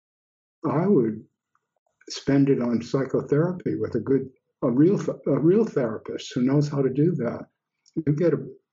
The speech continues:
I don't know how much it costs now, but probably get ten or more sessions for your thousand dollars of being heard for an hour, and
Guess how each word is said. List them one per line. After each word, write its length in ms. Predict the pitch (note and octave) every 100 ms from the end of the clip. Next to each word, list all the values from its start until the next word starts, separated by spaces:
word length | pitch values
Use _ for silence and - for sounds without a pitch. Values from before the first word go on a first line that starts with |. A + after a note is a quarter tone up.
| -
I 80 | C3
don't 140 | C3+
know 140 | A#2+ -
how 180 | C3 A#2+
much 260 | B2 -
it 120 | A#2
costs 360 | - C3 C3 -
now, 320 | D3+ F3 G3 C#3+
but 220 | A2+ -
probably 320 | C#3 C3 B2
get 260 | - A#2+ -
ten 240 | C#3 C3+
or 100 | C3+
more 240 | B2 A#2+ B2
sessions 540 | - C#3+ - C3 C#3+
for 140 | B2+
your 120 | B2 A#2+
thousand 420 | B2+ C3 C3+ A#2+
dollars 460 | C3+ C#3+ E3 D3 A#2
of 120 | - _ _ _ -
being 160 | B2
heard 400 | B2 C#3+ C#3+ D#3
for 180 | D3+ C3+
an 60 | C3+
hour, 380 | C#3+ D#3+ F3 C#3
and 200 | A#2